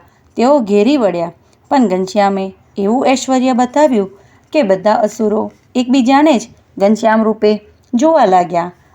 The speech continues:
અને પરસ્પર એકબીજાને ઘનશ્યામ જાણી સામસામી લડી મુવા. ઘનશ્યામ તો ત્યાંથી છટકી ગયા, પણ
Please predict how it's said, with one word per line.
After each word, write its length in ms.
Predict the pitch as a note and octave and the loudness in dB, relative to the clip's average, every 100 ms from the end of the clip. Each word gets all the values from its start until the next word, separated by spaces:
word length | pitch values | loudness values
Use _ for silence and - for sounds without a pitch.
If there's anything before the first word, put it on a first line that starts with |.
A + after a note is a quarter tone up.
| _ | _
અને 180 | D4+ E4+ | 2 2
પરસ્પર 680 | E4 D4+ G#3+ G#3+ - G3+ G3 - - | 2 0 0 -2 0 0 0 -10 -6
એકબીજાને 680 | B3 B3 A#3 C4 C#4+ F#3 F3+ - | -2 0 0 2 2 0 -6 -4
ઘનશ્યામ 460 | F#3+ G3+ G#3+ G#3+ | -2 0 0 0
જાણી 380 | G#3+ C#4 B3+ F#3+ - _ _ | 2 2 0 -2 -10 _ _
સામસામી 800 | A#3+ A#3+ B3 B3 C#4+ C4+ G3+ - _ _ | 0 2 2 2 2 2 -2 -8 _ _
લડી 280 | A#3 C4+ C#4+ | -2 2 2
મુવા. 340 | A#3 F3+ F3 E3+ _ _ _ G3+ | 2 0 -4 -6 _ _ _ -6
ઘનશ્યામ 480 | G3 F#3+ G3 F#3 F#3 _ _ | -4 -4 -4 -4 -8 _ _
તો 80 | B3+ | -6
ત્યાંથી 380 | A#3+ B3+ B3+ B3+ | 0 0 0 -2
છટકી 420 | - F#3+ - C#4+ | -2 -10 -6 -4
ગયા, 400 | G3+ F3+ F3 E3+ _ _ | -2 -2 -2 -8 _ _
પણ 200 | G3+ G3+ | -2 -2